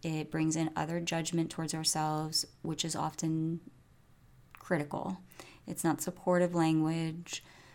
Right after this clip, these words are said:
Uh, it's not something we would probably say to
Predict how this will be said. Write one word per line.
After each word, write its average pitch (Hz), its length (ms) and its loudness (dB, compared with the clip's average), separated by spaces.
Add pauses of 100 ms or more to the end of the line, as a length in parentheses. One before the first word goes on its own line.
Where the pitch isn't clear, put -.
(200)
Uh, 160 420 -4
it's - 280 -2
not 156 200 4
something 165 360 0
we 160 160 2
would 160 180 -2
probably 160 480 0
say 160 420 0
to 160 580 -2